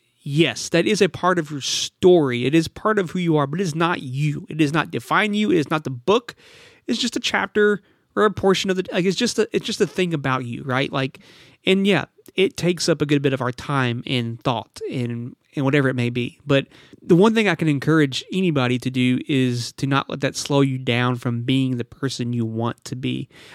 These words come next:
I think making that decision of, "Hey, I'm going to try,"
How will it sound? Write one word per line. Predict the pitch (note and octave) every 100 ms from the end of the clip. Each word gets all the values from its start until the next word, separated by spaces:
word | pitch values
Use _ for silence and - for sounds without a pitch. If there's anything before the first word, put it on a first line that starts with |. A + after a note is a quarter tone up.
| -
I |
think | C#3+ G#3 F3
making | E3 E3+ E3
that | E3
decision | C3+ - D3 E3+ F3+ -
of, | G#4 C3+ C3+ B2 A#2 - - _ _ _
"Hey, | C#3 C3+
I'm | A#2+
going | C#3+ D3+ D3
to | C3 -
try," | - - A#2 D3 A3+